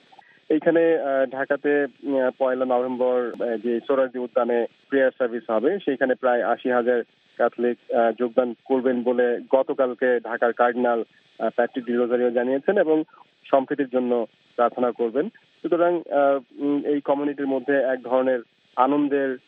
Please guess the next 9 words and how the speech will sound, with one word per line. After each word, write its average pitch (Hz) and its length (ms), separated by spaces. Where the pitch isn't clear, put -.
এবং 127 260
উৎসাহের, 131 460
আহ, 117 280
আমেজ, 131 380
আহ, 117 260
লক্ষ্য 120 300
করা 113 180
যাচ্ছে 117 260
এবং 185 260